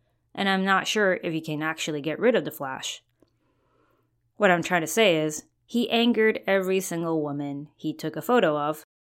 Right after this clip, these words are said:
so that hobby had to come to an end as well. I don't think he ever really found his hobby to be wrong, not defending his actions or him as a person, but it should be pretty clear that this guy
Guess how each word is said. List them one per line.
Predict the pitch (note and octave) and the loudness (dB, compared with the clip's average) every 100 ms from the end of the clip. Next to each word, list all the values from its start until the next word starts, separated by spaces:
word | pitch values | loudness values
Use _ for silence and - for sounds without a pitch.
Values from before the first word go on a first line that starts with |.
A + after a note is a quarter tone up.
| _ _ _ _ | _ _ _ _
so | - D#3+ | -2 2
that | F3+ A3 - | 6 4 4
hobby | E3+ D#3+ D#3+ E3 | -2 0 -2 0
had | F3 F#3 F#3+ | 0 0 -2
to | |
come | - D3+ D3 D#3+ _ _ | -8 -8 -10 -12 _ _
to | - F#3+ | -2 0
an | E3+ | 0
end | C#3+ C#3 _ | -4 -8 _
as | D#3+ D3+ | -6 -2
well. | D#3 C#3+ C#3+ - _ _ _ _ _ _ _ _ _ _ _ _ _ _ _ _ _ | -2 -2 -4 -10 _ _ _ _ _ _ _ _ _ _ _ _ _ _ _ _ _
I | A#3+ | 6
don't | F4 F4+ | 6 4
think | F4+ E4+ | 0 2
he | B3 | 4
ever | A#3+ G#3+ | 6 4
really | G3 F3+ | 4 2
found | D#3 E3+ E3+ | 2 0 0
his | D#3 C#3+ | -2 0
hobby | D#3+ D#3 | 0 0
to | D3+ | -4
be | D3+ D3+ | -4 -2
wrong, | D#3 F#3+ D#3+ C#3+ E3 _ _ _ _ _ - | 2 4 2 -2 -12 _ _ _ _ _ -2
not | G3 G#3+ | 0 0
defending | - G#3+ G#3+ G#3 | -2 2 2 4
his | F3 D#3+ | 0 4
actions | F#3+ G3+ - D#3+ D#3+ | 4 4 -2 -6 -4
or | E3 D#3 | -4 -2
him | F3+ E3 | -2 -2
as | D3+ | -6
a | |
person, | - G3+ F#3+ D3 C#3+ - _ _ _ _ _ _ _ _ | -4 -2 -2 -6 -14 -18 _ _ _ _ _ _ _ _
but | G#3 F#3+ | 0 0
it | - | -2
should | G3 A3 | -2 -2
be | F#3+ | -4
pretty | - A#3+ B3+ | -6 -4 -4
clear | A3+ - F#3+ D#3 | -4 -2 -2 0
that | D#3+ D#3+ | -4 -4
this | E3 | -4
guy | - E3 D#3+ D#3 D#3 | -2 0 0 0 -4